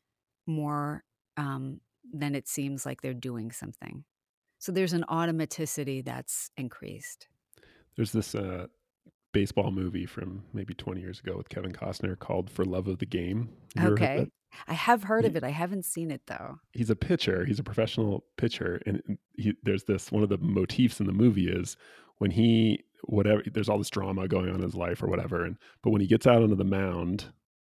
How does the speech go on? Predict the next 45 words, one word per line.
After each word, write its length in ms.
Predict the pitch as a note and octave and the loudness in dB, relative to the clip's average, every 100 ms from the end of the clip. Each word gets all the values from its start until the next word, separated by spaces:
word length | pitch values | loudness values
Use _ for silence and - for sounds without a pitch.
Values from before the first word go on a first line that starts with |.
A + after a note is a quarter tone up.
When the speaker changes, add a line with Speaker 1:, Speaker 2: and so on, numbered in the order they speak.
| _ - | _ -2
Speaker 2:
you 80 | |
know, 60 | F#2+ | -2
the 100 | G2+ | -2
crowd 320 | - G2 G#2 | -2 0 0
is 120 | G2+ G#2+ | 0 0
roaring 640 | G2+ G2 G2 G2 F#2+ F#2 | 0 2 2 0 0 -2
and 100 | F#2 | -4
there's 120 | G#2 | -6
all, 160 | G2+ - - | -6 -6 -4
all 100 | G2+ | -2
the 80 | G2+ | -2
other 100 | F#2+ | -4
players. 500 | - G#2 G2 F#2 - - - _ | -2 -2 0 -2 -6 -14 -20 _
But 80 | - | 0
then 80 | A2 | 6
he 60 | |
has 140 | A2 G#2 | 6 6
this 120 | G2 | 0
little 180 | G#2 F#2+ | 0 2
mantra 400 | F#2+ A2 - F#2+ | 2 2 2 0
he 60 | F2+ | 0
says 280 | - F#2 - | -2 -4 -2
to 100 | F#2 | -4
himself, 520 | F2 - G2 F#2 - | -4 -6 -6 -6 -8
something 300 | - G#2 G2+ | -4 -2 -2
along 240 | F#2+ F#2 F#2+ | -2 -2 -4
the 100 | F2 | -4
lines 300 | F2+ F2+ F2+ | -4 -6 -4
of, 240 | F2 - _ _ _ | -6 -6 _ _ _
"Engage 500 | - G2 G2+ G2 - | -4 0 2 0 0
the 80 | - | -4
mechanism." 760 | F#2+ F2 - - - - - - - | -4 -4 -6 -8 -8 -10 -14 -16 -6
And 100 | G#2 | 0
then 80 | |
he 60 | G2+ | 2
does 240 | A2 B2+ A2 | 8 8 8
that, 260 | F#2 F2 - | 2 0 -2
and 100 | G2 | -4
it's 180 | F2+ G2 | -4 -6
like 320 | F#2 F2 - _ _ _ _ - | -6 -6 -12 _ _ _ _ 0
everything 380 | G#2+ A#2 A#2 | 6 8 6
kind 140 | A#2 A2 | 4 2
of 120 | G2+ | 2
blurs 360 | G2 G2 G2 F#2+ | 0 0 0 0
out. 320 | F2 F2 F2+ | 0 -2 -4